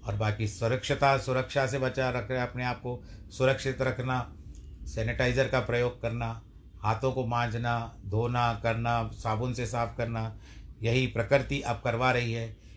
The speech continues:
ईश्वर इसी के लिए, लिए प्रेरणा करता है और भीड़-भाड़ के इलाकों से ना जाएं और सामाजिक दूरी बना करके रखें। बाकी आज जिनके वैवाहिक वर्षगांठ हैं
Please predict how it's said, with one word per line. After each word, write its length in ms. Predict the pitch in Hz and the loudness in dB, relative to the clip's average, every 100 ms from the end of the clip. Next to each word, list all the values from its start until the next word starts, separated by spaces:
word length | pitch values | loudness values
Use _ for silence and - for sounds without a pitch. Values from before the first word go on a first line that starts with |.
| - 139 | -10 -4
ईश्वर 440 | 113 - 135 107 - - - 117 | -2 2 2 0 -6 -16 -10 -6
इसी 220 | 107 139 | -2 -2
के 180 | 135 131 | 0 0
लिए, 180 | 123 | 2
लिए 140 | 120 123 | 2 0
प्रेरणा 380 | 113 113 120 123 | 0 0 2 0
करता 360 | 120 107 110 | 0 0 0
है 240 | 104 104 - - - - | 0 -2 -6 -14 -16 -2
और 200 | 113 107 | 0 0
भीड़-भाड़ 580 | 92 117 120 110 113 107 | -2 -2 0 2 2 2
के 140 | 110 | 2
इलाकों 380 | 107 107 107 101 | 2 2 0 -4
से 160 | 101 | -2
ना 180 | 98 113 | 0 0
जाएं 340 | 117 120 113 - - - - | 2 2 2 -4 -14 -16 -14
और 120 | - 101 | -8 -4
सामाजिक 580 | 117 107 117 110 107 | 0 2 2 2 0
दूरी 220 | 101 110 113 | 0 0 2
बना 300 | 110 113 110 | 0 0 0
करके 340 | 117 104 117 | -2 0 0
रखें। 520 | 113 110 117 113 - - - - - | 0 0 -4 -4 -6 -14 -18 -16 -6
बाकी 280 | 104 104 110 | 0 2 4
आज 180 | 107 104 104 | 4 4 0
जिनके 280 | 110 104 | 0 0
वैवाहिक 480 | 104 107 104 117 101 | 0 2 4 4 2
वर्षगांठ 560 | 101 101 - 113 117 107 | 0 0 0 0 0 -2
हैं 240 | 110 104 | -4 -6